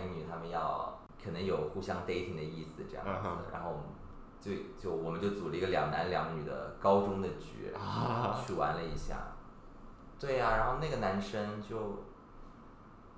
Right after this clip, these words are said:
Speaker 1: 他就一直不说话，然后，然后在我们，
Speaker 2: 嗯。
Speaker 1: 唉，我直，直说好了，如果觉得不 OK 我就剪掉。就是
Speaker 2: <laughs>
Speaker 1: 我们去迪士尼玩，
Speaker 2: 嗯。
Speaker 1: 然后他居然在加勒比海盗那么精彩的项目里面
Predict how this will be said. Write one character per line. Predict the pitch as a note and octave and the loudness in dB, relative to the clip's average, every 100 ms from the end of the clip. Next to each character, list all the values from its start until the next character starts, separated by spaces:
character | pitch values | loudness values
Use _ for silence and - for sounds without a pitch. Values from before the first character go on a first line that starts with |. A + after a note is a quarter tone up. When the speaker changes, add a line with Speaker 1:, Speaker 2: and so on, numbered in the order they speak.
| - - - - - | -16 -16 -16 -14 -10
Speaker 1:
他 | |
就 | F#3 | -6
一 | D#3+ D#3 D#3 | -4 -4 -4
直 | - F#2+ | -6 -4
不 | F#2 A2+ | -4 -4
说 | - G#2 F#2 | -4 0 0
话， | - G2+ E2+ - - | 2 4 4 2 0
然 | A2+ | -2
后， | A2+ - - - - | -2 -4 -10 -16 -8
然 | - A2+ | -2 0
后 | A#2 | 2
在 | C3+ B2 | 4 4
我 | F#2+ | 4
们， | E2+ E2 E2 D#2+ | 2 -2 -2 -4
Speaker 2:
嗯。 | F#2 F#2 G2 - - - | -6 -6 -6 -8 -10 -6
Speaker 1:
唉， | B2+ B2+ - - - - - - - - - - - - - | -4 -4 -6 2 4 4 2 2 -4 -8 -12 -12 -12 -12 -8
我 | G2 | -6
直， | F#2 E2+ | -6 -6
直 | E2 - - F2 | -8 -6 -4 -2
说 | E2+ A2 | 4 6
好 | - E2 | 6 2
了， | C#2+ D#2+ | 2 2
如 | |
果 | G2 E2+ | 2 2
觉 | E2 | 0
得 | |
不 | E2+ F2+ | 0 0
OK | E2+ F2 | -2 -2
我 | |
就 | D#2+ | -4
剪 | D2+ D2 D2 D#2 | -4 -6 -8 -8
掉。 | D#2+ - | -10 -6
就 | |
是 | B2 B2 - C#3+ D#3 - | -4 -2 0 0 0 -4
Speaker 2:
<laughs> | - - | -10 -4
Speaker 1:
我 | |
们 | G2 | -4
去 | G#2 | -2
迪 | D#3 F#2+ | -4 -6
士 | F#2+ C3+ | -6 -4
尼 | F2 E2 | -4 -2
玩， | F2 - - - | 0 0 -2 -6
Speaker 2:
嗯。 | G2+ G2+ G2 A#2 - | -6 -4 -4 -6 -10
Speaker 1:
然 | - - | -4 -2
后 | A#2+ F#2 - | 2 2 0
他 | C3 | -4
居 | C3 | -2
然 | B2+ B2 | -2 0
在 | |
加 | B2 B2+ B2 | 0 0 0
勒 | A2+ | 0
比 | E2+ | -4
海 | - - | -6 -6
盗 | - F#2+ G#2 | -2 0 0
那 | |
么 | G#2+ | -2
精 | F2+ F2+ | -6 -6
彩 | F2+ D#2+ | -6 -6
的 | |
项 | D2 F#2 | -6 -6
目 | F2 D#2+ | -6 -6
里 | |
面 | D2 | -6